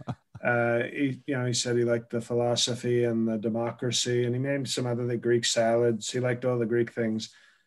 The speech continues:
Speaker 2: Uh, but he was very instrumental in getting us some good deals in Greece. Not like political deals, but, um,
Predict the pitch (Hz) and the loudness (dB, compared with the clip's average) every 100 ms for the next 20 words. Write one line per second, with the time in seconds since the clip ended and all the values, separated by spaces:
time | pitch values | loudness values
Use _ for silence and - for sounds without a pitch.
0 | _ _ 120 120 117 131 139 123 139 139 | _ _ 0 2 4 4 4 4 6 6
1 | 143 135 - 135 131 123 123 113 101 - | 6 4 0 -2 -2 -2 0 0 -2 -10
2 | - 120 117 120 120 117 113 - 117 113 | -8 -4 0 0 0 0 -2 -2 -2 0
3 | 117 113 120 117 113 104 - - 117 113 | 0 2 4 4 2 -2 -6 -8 -4 -2
4 | 110 104 - - - 151 147 147 - 131 | 0 -2 -4 -6 0 0 2 0 0 -2
5 | 131 135 139 139 139 135 120 120 110 - | 0 2 2 2 2 2 0 -2 -4 -8
6 | _ _ _ _ _ 120 117 117 117 117 | _ _ _ _ _ -2 0 0 0 0
7 | 113 110 | 0 -2